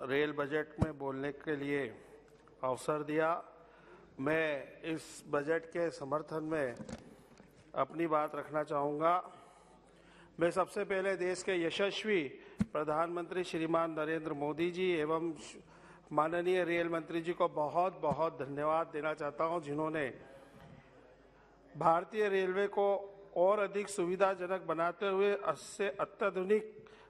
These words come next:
बनाने का काम किया। माननीय सभापति जी, हमें गर्व है कि माननीय प्रधानमंत्री जी एवं रेल मंत्री जी ने नई तकनीक लेकर आए, जिससे चलते एक ट्रैक पर यदि, यदि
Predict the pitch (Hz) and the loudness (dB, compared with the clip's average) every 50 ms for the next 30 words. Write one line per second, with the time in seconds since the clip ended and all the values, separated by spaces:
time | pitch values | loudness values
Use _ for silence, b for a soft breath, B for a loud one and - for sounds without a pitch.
0 | B - 160 156 160 170 175 175 185 190 180 202 185 185 - 175 165 170 180 190 | B 2 4 4 4 4 2 0 -2 -2 -2 -2 -2 -2 0 0 0 2 0 0
1 | 185 175 196 196 202 202 208 196 - - 185 143 131 139 147 151 165 175 185 190 | -4 -4 0 0 2 2 2 0 -2 -6 -12 -12 -4 0 2 2 2 2 0 -2
2 | 190 180 - 180 151 175 175 175 180 185 185 - 196 190 185 202 214 220 226 - | -2 -2 -2 0 2 2 2 2 2 -4 -6 -6 -6 -6 -2 -2 -2 -2 -2 -4
3 | 220 - - - - B B B B B B B - - 160 165 185 196 185 - | -10 -14 -18 -20 -20 B B B B B B B 0 2 2 2 2 0 -2 -2
4 | - 165 175 202 214 208 214 180 165 185 165 135 120 117 - - - - - B | 2 2 4 4 4 2 -2 -2 -2 -2 -2 -2 -4 -6 -10 -16 -20 -20 -20 B
5 | B B B B B B B B - 175 160 165 160 170 175 190 185 190 175 160 | B B B B B B B B -6 -2 2 2 2 2 2 -2 -4 -4 -2 0
6 | 165 175 185 185 185 185 180 180 190 190 196 190 190 190 185 180 180 175 180 185 | 0 0 0 0 -2 -4 -4 -4 -2 0 2 2 2 2 0 0 0 0 2 2
7 | 185 180 170 196 185 185 180 196 190 190 175 143 120 - - - - 147 151 175 | 0 -2 -2 -4 -6 -4 -2 0 0 2 2 0 -2 -4 -8 -8 -4 0 2 2
8 | 190 190 185 180 165 - - 175 185 190 185 190 170 170 165 170 190 185 180 180 | 2 2 2 0 -2 -2 -2 -2 -2 -2 -2 -2 -2 -2 0 0 2 2 2 2
9 | 185 190 185 175 175 - - - 190 185 180 175 175 170 165 196 190 - - 156 | 2 0 -2 -4 -8 -8 -4 -4 -4 -2 0 0 -2 0 0 -2 -2 -2 0 0
10 | 170 185 185 190 - 202 190 190 190 - - 196 190 185 175 170 160 - - - | 0 0 0 0 0 0 0 0 0 0 0 0 2 2 0 -2 -2 -4 -6 -6
11 | 143 151 156 160 170 202 196 156 113 | -2 0 2 2 2 2 0 0 -2